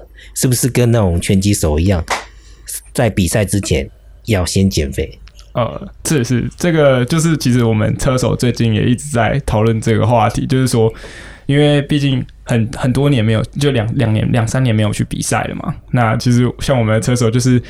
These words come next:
Speaker 2: 诶，怎么大一进来的时候大家都瘦瘦的，就是看起来就是蛮健康的样子，诶，随着一年一年，年纪越来越大之后，诶，怎么每一个，每一个都发福了，对啊，那我们其实，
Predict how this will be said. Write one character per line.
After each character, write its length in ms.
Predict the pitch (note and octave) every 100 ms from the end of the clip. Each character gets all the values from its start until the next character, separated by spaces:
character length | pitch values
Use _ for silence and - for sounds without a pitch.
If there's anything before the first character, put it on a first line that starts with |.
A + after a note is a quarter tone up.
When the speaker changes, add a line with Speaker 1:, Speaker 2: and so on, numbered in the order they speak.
| - - A2+
Speaker 2:
诶， 140 | B2 - - - -
怎 180 | -
么 100 | G#2 G#2+
大 220 | C#3+ C3+
一 80 | C3
进 140 | C#3
来 60 | G#2
的 60 |
时 60 | A#2
候 60 |
大 140 | A#2 B2+
家 120 | B2
都 200 | A#2+ A#2+
瘦 200 | - C3
瘦 320 | A#2+ B2 G#2
的， 140 | A2 A2+
就 100 | B2
是 320 | A2+ A#2 A#2 C3+ - -
看 180 | - C#3
起 80 | A#2
来 100 | A2
就 140 | A#2+
是 100 | C3+ D#3 - - - -
蛮 200 | A#2+ B2
健 200 | C3+ C3+
康 140 | C3+ A#2+
的 80 |
样 180 | B2 B2
子， 120 | A#2
诶， 120 | A2+ B2 - -
随 200 | C3+ B2+
着 80 | C3
一 140 | E3+
年 220 | C3+ A#2+
一 60 | C#3
年， 240 | B2 G#2
年 160 | A#2 A#2+
纪 120 | B2+
越 100 | B2+
来 40 | A#2+
越 80 |
大 240 | A#2+ B2 A2+
之 140 | A#2
后， 240 | A2+ A2+ - - - - -
诶， 100 | A2
怎 160 | - A2
么 40 |
每 180 | A2+ A2+
一 120 | C#3
个， 260 | A2+ C3+ A2+
每 180 | A#2+ A#2+
一 20 |
个 100 | C3
都 120 | C#3+
发 260 | C#3+ C3 C#3
福 280 | A2 G2+
了， 120 | G#2 A2+ - - - -
对 100 | -
啊， 40 | G2+
那 180 | C3+ B2
我 80 |
们 180 | G#2 G2 - -
其 140 | B2
实， 240 | A2+ A2+